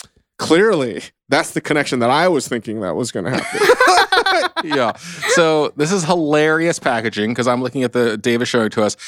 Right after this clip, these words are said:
Speaker 2: There's no candy in sight on this package. There's no adorable little kids. There's no one being like,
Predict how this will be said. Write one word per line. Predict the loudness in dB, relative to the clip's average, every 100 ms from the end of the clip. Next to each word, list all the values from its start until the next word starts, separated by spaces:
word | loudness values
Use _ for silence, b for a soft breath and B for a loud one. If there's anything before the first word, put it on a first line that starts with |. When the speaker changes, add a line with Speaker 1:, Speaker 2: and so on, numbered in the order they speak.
| B B 0
Speaker 2:
There's | 2 2 0
no | 2 2 2
candy | 0 0 0 2
in | 0
sight | 0 0
on | 0
this | -2
package. | 0 -2 0
There's | 0 2
no | 2 2 2
adorable | 0 0 2 2 0
little | 0 -2
kids. | 0 0 0 -4 -4
There's | -4 -2
no | 0
one | 0
being | 2 0 2
like, | 0 -2